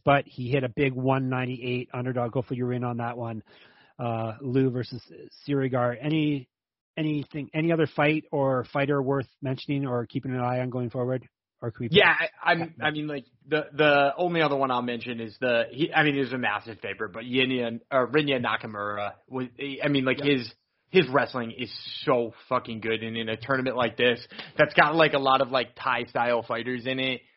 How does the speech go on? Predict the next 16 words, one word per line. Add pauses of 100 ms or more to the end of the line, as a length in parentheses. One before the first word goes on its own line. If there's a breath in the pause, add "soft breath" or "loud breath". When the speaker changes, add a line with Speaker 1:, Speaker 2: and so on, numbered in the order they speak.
(100)
Speaker 2:
like,
i-,
it's
just
gonna
play
up.
Like,
he's
a, (400 soft breath)
I,
I
think
he
was
a,